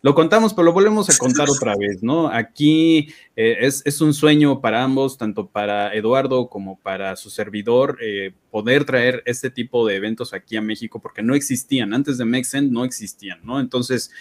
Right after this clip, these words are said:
Speaker 1: yo por mi lado lo veía como que muy difícil, al menos para mí, viajar del otro lado del charco e, e ir a este tipo de eventos. Y por otro lado, Eduardo, que ya había tenido la experiencia de estar en esos lugares,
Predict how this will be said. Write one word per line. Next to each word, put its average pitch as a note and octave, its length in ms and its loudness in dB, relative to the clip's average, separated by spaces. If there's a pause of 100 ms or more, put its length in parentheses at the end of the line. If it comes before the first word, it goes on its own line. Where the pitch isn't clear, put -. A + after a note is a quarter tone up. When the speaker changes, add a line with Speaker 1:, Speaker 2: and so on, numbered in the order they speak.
(320)
Speaker 1:
yo C3+ 260 4
por D#3+ 120 4
mi C#3+ 100 4
lado D#3 440 6
lo B2+ 160 2
veía C3 300 2
como B2+ 260 -4
que A2+ 120 -6
muy C#3+ 640 4
difícil, B2 760 -2
al G#2 100 -2
menos B2 280 -2
para G2 280 -6
mí, B2 420 -4
viajar A2 560 -4
del G#2 160 -6
otro A2 180 -8
lado G#2+ 160 0
del F#2+ 200 -6
charco A#2 560 -4 (320)
e, G#2 280 -4
e A2 120 -4
ir A2+ 100 -2
a A2+ 60 2
este A2 160 -10
tipo A2+ 280 -4
de A2 100 2
eventos. C#3+ 640 2
Y B2 120 -6
por A#2 160 -2
otro B2+ 160 0
lado, C3 200 4
Eduardo, C3 380 2
que G#2+ 120 -4
ya B2 120 2
había C#3+ 220 4
tenido B2+ 300 0
la G#2 80 0
experiencia A#2+ 640 -2
de F#2+ 100 -4
estar G#2+ 220 -4
en A2 140 0
esos G#2 220 -10
lugares, G#2+ 500 -4